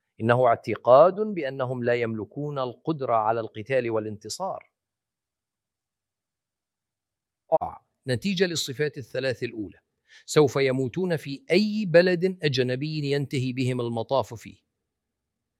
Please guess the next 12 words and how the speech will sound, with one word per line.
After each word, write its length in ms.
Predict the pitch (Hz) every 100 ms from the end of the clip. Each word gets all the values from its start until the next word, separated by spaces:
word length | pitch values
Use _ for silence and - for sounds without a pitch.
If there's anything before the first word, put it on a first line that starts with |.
| _ _ _ -
أنت 120 | 120
تعلم 400 | 120 175 180 175
أن 160 | 151 135
الموت 340 | 120 139 160
على 240 | 139 135 127
سريرك 440 | 139 135 147 135
في 100 | -
المنزل 500 | 117 127 135 127 127 -
أمر 280 | 160 160 151
مختلف. 640 | 127 - 101 - - - _ _ _ _ _ _ _ _ 135
بعض 280 | 175 185
الناس 600 | 165 143 160 151 165 -